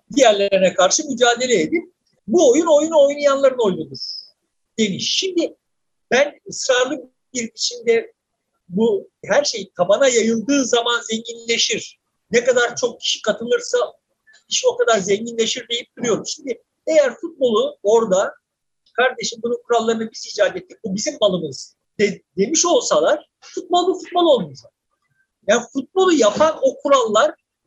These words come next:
veya şunlar bunlar değil. Kaç kişinin katıldığı, nasıl katıldığı, bu katılımı sağladığın zaman o olayın kendisinin başka bir hikayesi olur ve o hikaye herkesin lehinedir yani.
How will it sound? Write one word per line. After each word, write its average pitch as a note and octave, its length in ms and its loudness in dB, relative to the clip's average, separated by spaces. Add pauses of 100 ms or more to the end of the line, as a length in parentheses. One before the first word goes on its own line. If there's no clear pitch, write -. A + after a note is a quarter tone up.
(300)
veya C#4+ 220 4
şunlar C#4+ 420 2 (100)
bunlar C#4+ 280 2
değil. G#3+ 240 -10 (380)
Kaç D#4 260 2
kişinin - 340 -8
katıldığı, C4+ 680 0 (560)
nasıl - 340 0
katıldığı, A3+ 640 0 (420)
bu G4+ 120 0
katılımı E4+ 480 2
sağladığın C4+ 540 2
zaman A#3 440 -2 (380)
o E4+ 220 4
olayın A#3+ 360 0
kendisinin B3+ 800 -4 (180)
başka - 320 0
bir A3 100 -2
hikayesi B3+ 540 -2
olur F3 200 -2 (540)
ve D#4+ 340 0 (260)
o E4 140 4
hikaye C#4 420 4
herkesin F4 480 0
lehinedir B3+ 500 2
yani. A2+ 240 -12